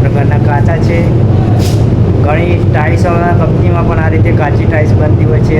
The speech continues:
રકાબીની કંપની હોય તેમાં પણ આ રીતે કાચી બનતી હોય છે. પણ આ છે ટોયલેટ પીસ, એટલે તમને આજે કાચા ટોયલેટ પીસ બતાવ્યા કે કેવી રીતે બનીને તૈયાર થઈને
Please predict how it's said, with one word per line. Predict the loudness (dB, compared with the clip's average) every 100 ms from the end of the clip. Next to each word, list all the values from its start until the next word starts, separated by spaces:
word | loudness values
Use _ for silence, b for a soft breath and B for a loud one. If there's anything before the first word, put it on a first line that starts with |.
| 0
રકાબીની | 0 0 0 0 0 0
કંપની | 0 0 0
હોય | 0 0
તેમાં | 0 0
પણ | -2 0
આ | 0
રીતે | 0 0
કાચી | 0 0 0 0 2 2 0 0 0
બનતી | 0 0 0
હોય | 0
છે. | 0 0
પણ | 0 0
આ | 0
છે | 0 0
ટોયલેટ | 0 0 0 0 0
પીસ, | 0 0
એટલે | 0 0
તમને | 0 0 0
આજે | 0 2 0 0
કાચા | 0 0 0 0
ટોયલેટ | 0 0 0
પીસ | 0 0
બતાવ્યા | 0 0 0 0 0 0 0 0 0 0 0
કે | 0 0 0 0
કેવી | 0 0 0
રીતે | 0 0
બનીને | 0 0 0 0 0
તૈયાર | 0 0 0
થઈને | 0 0